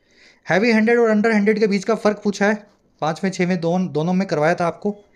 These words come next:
rein in phrasal verb का मीनिंग आपसे पूछा है, rein in करना क्या होता है? ड्रैकोनियन के साथ में कौन सा वर्ड फिट बैठेगा? ड्रैकोनियन इंटेंट, ड्रैकोनियन प्रीचिंग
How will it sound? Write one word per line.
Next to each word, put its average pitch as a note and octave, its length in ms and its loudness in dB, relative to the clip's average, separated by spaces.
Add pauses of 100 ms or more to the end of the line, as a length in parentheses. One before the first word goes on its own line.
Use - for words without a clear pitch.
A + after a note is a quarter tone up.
(420)
rein F#3+ 240 2
in B3 200 -2
phrasal A3 260 4
verb G#3+ 180 2
का A#3+ 80 2
मीनिंग G#3+ 360 2
आपसे F3+ 240 0
पूछा E3 260 -4
है, G#3+ 260 -2 (160)
rein E3+ 200 0
in F#3 60 -2
करना F3+ 200 -2
क्या F3+ 160 -2
होता E3+ 220 -2
है? G#3 180 -4 (500)
ड्रैकोनियन G#3 720 0
के A#3+ 160 2
साथ F#3 260 0
में A3+ 120 0
कौन G3+ 220 0
सा A3 100 0
वर्ड A3 240 2
फिट A3 220 -2
बैठेगा? C3+ 340 -2
ड्रैकोनियन F3+ 560 0
इंटेंट, G#3 380 0 (520)
ड्रैकोनियन F#3+ 480 0
प्रीचिंग G#3 420 -2